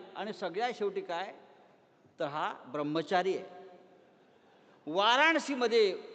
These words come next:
मोदीच्या मतदारसंघामध्ये असे सत्तर बाप सापडले जे ब्रह्मचारी आहेत आणि ज्यांना पन्नास, पन्नास, साठ, साठ मुलं आहेत.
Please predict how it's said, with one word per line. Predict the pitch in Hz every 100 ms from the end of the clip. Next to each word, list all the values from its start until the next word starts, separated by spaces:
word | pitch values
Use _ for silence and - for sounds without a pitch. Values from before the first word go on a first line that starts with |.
| -
मोदीच्या | 175 208 226 285 294 285
मतदारसंघामध्ये | 247 220 254 233 233 233 233 233 226
असे | 269 226 262
सत्तर | 254 262 262 - 320 311 - - - -
बाप | 151 214 226 -
सापडले | 214 170 202 202 240
जे | 214
ब्रह्मचारी | 214 190 247 285 269 214 165
आहेत | 139 135 - - - - - - -
आणि | 165 180
ज्यांना | 170 185 214
पन्नास, | 190 156 175 190
पन्नास, | - 175 175 196 190 -
साठ, | 185 185
साठ | 175 - 160 160 143
मुलं | 135 151
आहेत. | 160 110